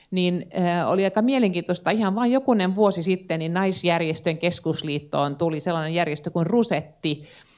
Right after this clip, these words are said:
ja, joka oli vammaisten naisten tällainen järjestö. Ja he itsekin kertoivat, että he pitkään ajattelivat, että heidän pitää aina olla vain Invalidiliitossa. <laughs>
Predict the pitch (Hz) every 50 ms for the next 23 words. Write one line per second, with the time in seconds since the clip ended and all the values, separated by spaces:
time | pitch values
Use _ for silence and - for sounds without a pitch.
0 | - _ - - 165 147 - 156 170 165 165 160 156 160 170 170 208 202 196 156
1 | 160 185 - 165 175 185 196 202 196 190 - - - 131 151 147 - 143 147 156
2 | 147 160 143 139 139 156 170 170 160 151 147 156 156 - - - 175 165 156 139
3 | 160 180 208 202 262 359 - - 233 214 - 170 165 165 - 190 185 185 - 170
4 | 156 - 202 190 190 285 320 320 - - 175 170 208 262 254 233 - - 160 165
5 | 190 185 175 175 170 170 - 180 208 240 233 196 185 180 185 180 208 220 208 240
6 | 254 226 196 160 160 143 135 135 127 135 131 131 127 123 - - 131 - - -
7 | - 139 - -